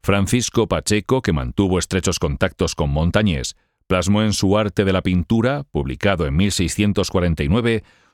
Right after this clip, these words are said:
todo un amplio recetario de cómo acercarse a los temas y figuras ligados a la historia del cristianismo, desplegando para ello su gran erudición,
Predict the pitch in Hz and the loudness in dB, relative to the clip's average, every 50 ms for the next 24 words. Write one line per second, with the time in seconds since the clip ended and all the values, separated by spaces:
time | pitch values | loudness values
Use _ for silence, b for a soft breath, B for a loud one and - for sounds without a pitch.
0 | b _ - 120 135 131 139 139 127 120 120 131 135 131 113 - 127 120 113 110 | b _ -2 0 0 2 0 0 2 2 2 0 0 -2 -2 0 0 0 0 0
1 | 110 - 101 90 - 123 117 120 131 135 107 82 71 - - 101 95 98 101 92 | 0 -2 -2 -2 -2 -2 0 0 0 0 0 -2 -2 0 0 2 2 2 2 2
2 | - 87 80 - - 104 98 - - 90 78 73 - - - 107 98 90 80 73 | 0 -2 -2 0 -2 -2 0 0 -2 -2 -2 -2 -4 -2 0 0 2 0 0 -2
3 | - - 78 - 76 71 76 95 95 92 90 - 85 80 76 92 104 98 92 85 | -4 -6 -6 -6 -6 -2 0 0 0 0 0 -2 -2 -2 0 0 0 0 0 -2
4 | - - 73 69 65 64 60 - - 107 98 87 87 82 71 67 69 - 90 90 | -2 -4 -4 -6 -6 -6 -8 -4 -2 -2 0 0 0 -2 -2 -4 -6 -4 -4 -4
5 | - - 104 101 104 101 85 78 76 71 71 71 - _ _ _ _ _ _ - | 0 0 0 2 2 0 0 -2 -2 -2 -4 -6 -8 _ _ _ _ _ _ -4
6 | 80 78 90 98 92 - - 101 101 107 139 139 135 120 - 107 87 92 110 135 | -2 0 0 0 0 0 -2 -2 0 0 0 0 0 0 0 0 0 0 0 0
7 | 123 120 120 107 - 104 78 82 107 113 113 110 - 104 101 101 90 82 78 82 | 0 0 -2 0 -2 -2 0 0 0 0 0 0 0 0 0 0 0 -2 -2 -4
8 | 78 - - 110 135 143 131 | -6 -2 -2 -2 -2 -2 -2